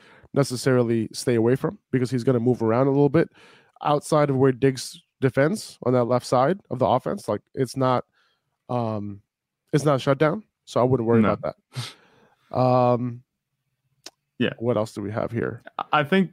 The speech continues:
Speaker 2: with this game, it's gonna be a run heavy game for the Giants. That's gonna have to be the game script because the Cowboys players last week came out and said it themselves that they're best against the pass, and they have Saquon Barkley in the backfield, and that's why I kinda think, you know, we were
Speaker 1: That's
Speaker 2: talking
Speaker 1: gonna
Speaker 2: about
Speaker 1: be the game plan going into the game. We'll see
Speaker 2: Yeah.
Speaker 1: what happens in the second half, though.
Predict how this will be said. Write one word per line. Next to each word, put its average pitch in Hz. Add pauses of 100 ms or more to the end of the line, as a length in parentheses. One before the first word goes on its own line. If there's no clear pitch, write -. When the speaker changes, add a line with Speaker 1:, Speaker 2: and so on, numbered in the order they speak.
Speaker 2:
with 147
this 139
game, 113
it's 139
gonna 143
be 120
a 110
run 107
heavy 95
game 92
for 98
the 92
Giants. 90
That's 139
gonna 156
have 139
to 123
be 123
the 110
game 95
script -
because 135
the 131
Cowboys 165
players 135
last 123
week 127
came 127
out 110
and 110
said 120
it 104
themselves 107
that 98
they're 110
best -
against 104
the 90
pass, 101
and 120
they 135
have 135
Saquon 131
Barkley 113
in 98
the 92
backfield, 95 (300)
and 107
that's 131
why 139
I 117
kinda 117
think, 117
you 113
know, 110
we 107
were 107
Speaker 1:
That's 175
Speaker 2:
talking 113
Speaker 1:
gonna 104
Speaker 2:
about -
Speaker 1:
be 214
the 180
game 170
plan 156
going 135
into 135
the 117
game. 101 (160)
We'll 147
see 123
Speaker 2:
Yeah. -
Speaker 1:
what 151
happens 143
in 123
the 117
second 104
half, -
though. -